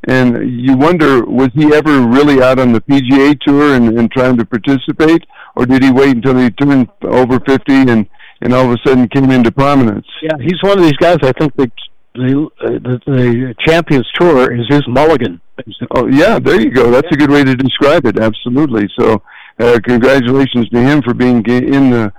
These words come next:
Speaker 1: the running and in the thick of things. Uh, the Tour Champions comeback player, this might be a very familiar name, sixty-three-year-old Fred Couples. Freddie Couples, uh, out there playing good golf again.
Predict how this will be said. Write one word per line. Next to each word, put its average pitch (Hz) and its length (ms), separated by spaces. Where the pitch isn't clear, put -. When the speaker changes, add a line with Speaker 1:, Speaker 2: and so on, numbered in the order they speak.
Speaker 1:
the 117 120
running 139 360
and 113 180
in 131 140
the 117 160
thick 160 180
of 127 120
things. 123 320
Uh, 127 240
the 123 120
Tour 185 160
Champions 165 600
comeback 160 480
player, 156 420
this 196 120
might 214 200
be 185 120
a 165 60
very 156 320
familiar 135 480
name, 117 400
sixty-three-year-old 156 1040
Fred 147 360
Couples. 95 540
Freddie 131 260
Couples, 104 560
uh, 107 240
out 120 220
there 120 280
playing 131 420
good 131 220
golf 135 320
again. 135 460